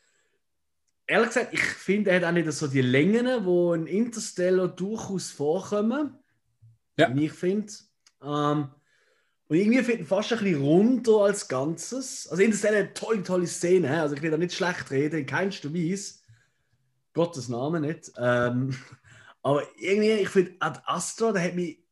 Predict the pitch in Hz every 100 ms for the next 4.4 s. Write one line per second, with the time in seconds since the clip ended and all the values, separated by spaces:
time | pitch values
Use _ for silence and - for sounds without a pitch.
0 | _ _ - 165 170 160 156 151 151 151
1 | 156 135 135 143 196 170 143 175 143 175
2 | - 180 - 151 - - 139 156 - -
3 | _ _ _ - 180 233 240 226 190 190
4 | 196 196 190